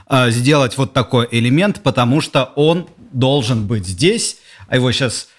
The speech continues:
почему плохо? Потому что его щас нет. С этим ты справляешься легко.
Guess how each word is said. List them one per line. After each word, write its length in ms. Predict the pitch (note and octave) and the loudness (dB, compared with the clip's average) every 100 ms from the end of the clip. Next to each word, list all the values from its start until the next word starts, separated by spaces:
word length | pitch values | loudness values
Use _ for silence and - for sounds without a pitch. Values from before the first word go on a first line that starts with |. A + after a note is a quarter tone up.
| _ | _
почему 300 | - - F#3+ | -2 2 2
плохо? 420 | D#3 C3 G#2+ - | 2 -2 -2 -6
Потому 300 | - A2+ D3+ | -8 -2 0
что 160 | A3 G#3+ | 0 0
его 100 | F3+ | 0
щас 240 | F3 E3 | 0 -2
нет. 240 | D3 G#2+ F2 - | -2 -2 -6 -10
С 80 | - | -2
этим 200 | G3+ G3+ | 0 0
ты 60 | E3 | -4
справляешься 560 | - E3 E3+ D#3 - | 0 0 2 0 -2
легко. 560 | C#3 C#3 - G#2+ F2 | -2 -2 -2 -4 -4